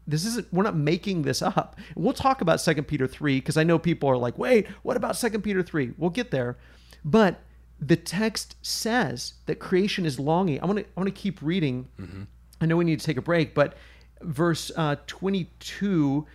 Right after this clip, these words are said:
Speaker 1: says, "We know that the whole creation has been groaning together in the pains of childbirth until now."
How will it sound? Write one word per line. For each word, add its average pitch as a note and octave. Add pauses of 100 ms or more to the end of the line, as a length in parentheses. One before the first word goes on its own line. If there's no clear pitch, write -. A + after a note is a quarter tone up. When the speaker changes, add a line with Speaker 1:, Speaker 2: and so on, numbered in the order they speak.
Speaker 1:
says, - (140)
"We D#3+
know F3+
that G3+
the D#3+
whole G#3
creation F3
has C#3
been C3
groaning E3
together D3+
in C#3+
the B2+
pains D#3+
of -
childbirth C3+
until B2+
now." A#2